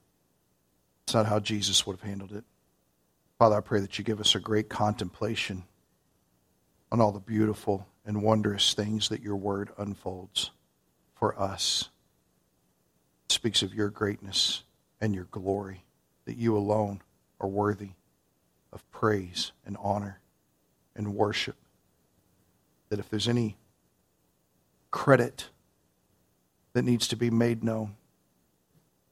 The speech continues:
it's the fact that our Lord, our God is great, that Jesus Christ is King. Father, may we be more and more convinced of this even as we leave.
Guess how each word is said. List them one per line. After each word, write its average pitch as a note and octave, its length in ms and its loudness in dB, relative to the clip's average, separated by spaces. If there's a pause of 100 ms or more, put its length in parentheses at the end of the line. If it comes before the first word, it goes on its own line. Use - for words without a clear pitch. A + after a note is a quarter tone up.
it's - 120 -4
the A#2 60 -4
fact G#2 300 -2
that A2 80 -6
our A2 140 0
Lord, A2 420 0 (640)
our G2+ 100 -6
God G#2 360 -4
is F2+ 160 -6
great, A2 640 -10 (1400)
that A2 120 -2
Jesus A2 420 0
Christ - 760 -4 (1300)
is - 100 0
King. G#2 440 0 (1300)
Father, A2+ 200 8
may G#2+ 120 2
we G#2+ 140 2
be A2 160 -2
more A2 220 2
and A2+ 80 0
more A2+ 180 4
convinced G#2+ 540 -4
of G#2+ 120 -4
this G#2 220 0
even A2 240 0
as G#2 160 0
we A2 80 -4
leave. G#2 460 -4